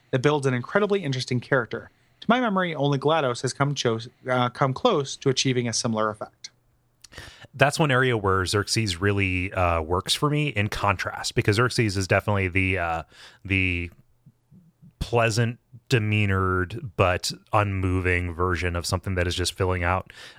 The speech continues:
Speaker 2: a whole bunch of things, whereas it feels like Shodan has a very deeply personal motivation.
Speaker 1: Yeah, yeah. And, and again, this is not, so far, we're on the same page as people wrote in. We both, you know, see, see about our, you know,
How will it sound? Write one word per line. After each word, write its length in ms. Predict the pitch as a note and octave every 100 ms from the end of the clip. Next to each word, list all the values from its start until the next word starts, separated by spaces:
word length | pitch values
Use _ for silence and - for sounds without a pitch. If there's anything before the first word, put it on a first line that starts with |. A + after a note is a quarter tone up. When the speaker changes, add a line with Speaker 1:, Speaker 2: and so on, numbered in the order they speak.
| -
Speaker 2:
a 80 |
whole 120 | E2+ F#2+
bunch 200 | F2 -
of 60 |
things, 220 | G2 G2+
whereas 240 | F#2+ F#2 F2+
it 100 | A#2
feels 200 | D3 C3
like 100 | A2
Shodan 300 | B2 G#2 G2+
has 180 | F#2+ F2+
a 60 |
very 200 | F2+ F#2+
deeply 440 | E2 E2 A2+ G#2 F#2+
personal 540 | - G#2+ - F#2+ F2
motivation. 760 | E2+ E2 D#2 D#2 - C2+ A#2+ A#2+ _ -
Speaker 1:
Yeah, 320 | C3 B2+ A2+ - _ _ _
yeah. 200 | G#2+ G#2 - - -
And, 180 | G3
and 240 | G3 G3 F#3+ - D#3+
again, 360 | E3+ A3 F#3+
this 160 | E3+ F3+
is 100 | D3+
not, 340 | C#3 B2 A#2+ - -
so 180 | - F3
far, 400 | D#3 D3+ B2 A#2 -
we're 160 | B2 B2
on 140 | A#2
the 60 | G#2+
same 160 | B2
page 240 | A2 A2 A2+
as 180 | G#2
people 360 | - - B2 A2
wrote 160 | A2 G#2
in. 200 | G#2+ A2+ _ _ _ - - -
We 120 | E3+
both, 280 | D#3 D3+ C#3
you 80 | C3+
know, 140 | A2+ A2+ - -
see, 300 | - E3+ C#3+
see 240 | - E3
about 260 | C3+ B2 B2
our, 520 | B2 B2 A#2+ A2+ G#2+ - -
you 120 | A#2+
know, 240 | G#2+ G#2